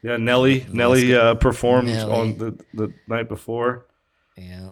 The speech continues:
Speaker 2: the Let's Go Brandon chants. Uh, so I saw, saw a lot of that.
Speaker 1: But, you know, we're, we're live free in terms of golf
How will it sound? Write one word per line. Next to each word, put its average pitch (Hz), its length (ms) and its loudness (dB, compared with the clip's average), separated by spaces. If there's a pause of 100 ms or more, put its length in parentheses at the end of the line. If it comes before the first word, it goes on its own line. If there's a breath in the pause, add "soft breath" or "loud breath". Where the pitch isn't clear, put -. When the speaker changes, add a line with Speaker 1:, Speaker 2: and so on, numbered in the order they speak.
Speaker 2:
the 98 100 -10
Let's 101 240 -10
Go 113 140 -10
Brandon 101 420 -10
chants. 95 600 -14 (120)
Uh, - 260 -20
so 98 180 -18
I - 40 -16
saw, 90 360 -16
saw - 180 -20
a 92 80 -18
lot 90 180 -16
of 87 100 -16
that. 85 240 -16 (720)
Speaker 1:
But, 135 180 0
you 135 80 2
know, 131 140 4
we're, 127 260 4
we're 131 180 4
live 139 260 4
free 135 460 0 (180)
in 113 200 -6
terms 117 320 -4
of 104 120 -4
golf 117 420 0